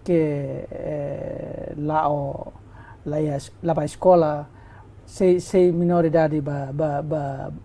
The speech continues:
ba serviço, e da labarak, eh, lá tene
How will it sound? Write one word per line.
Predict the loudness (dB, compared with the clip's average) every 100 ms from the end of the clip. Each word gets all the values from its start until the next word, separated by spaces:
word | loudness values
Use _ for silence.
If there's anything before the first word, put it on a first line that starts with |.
| -10
ba | -8 -6
serviço, | -6 -4 0 -2 2 2 0 -4 -18 -20 -20 -20 -18 -4
e | 2 4 4 2 0 -4 -2
da | 2
labarak, | 4 6 6 4 0
eh, | -2 -2 -2 -2 -6 -6 -4
lá | -2 0
tene | 0 0 -2